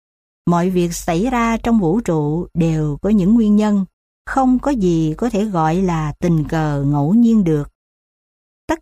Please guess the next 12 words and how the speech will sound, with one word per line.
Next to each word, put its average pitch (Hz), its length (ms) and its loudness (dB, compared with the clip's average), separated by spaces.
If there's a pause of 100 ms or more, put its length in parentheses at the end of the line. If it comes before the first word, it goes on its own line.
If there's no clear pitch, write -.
cả 175 340 0
những 233 240 4
nguyên 247 200 4
nhân 240 360 2
đều 170 440 0
bắt 202 200 -4
đầu 165 440 0
từ 160 140 0
bên 202 180 0
trong 220 340 -2 (1300)
mà 175 340 2
ra, 214 460 -2